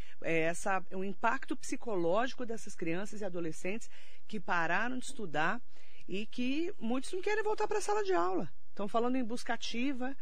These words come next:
estão falando que vão buscar os alunos dentro de casa,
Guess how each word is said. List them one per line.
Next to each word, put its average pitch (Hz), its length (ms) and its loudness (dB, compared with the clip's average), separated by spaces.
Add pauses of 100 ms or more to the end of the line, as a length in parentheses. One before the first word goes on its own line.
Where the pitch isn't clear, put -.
(400)
estão 214 200 0
falando 226 280 0
que 233 60 -2
vão 247 120 2
buscar 240 280 2
os 233 100 0
alunos 226 300 0
dentro 220 160 2
de 220 100 0
casa, 233 600 2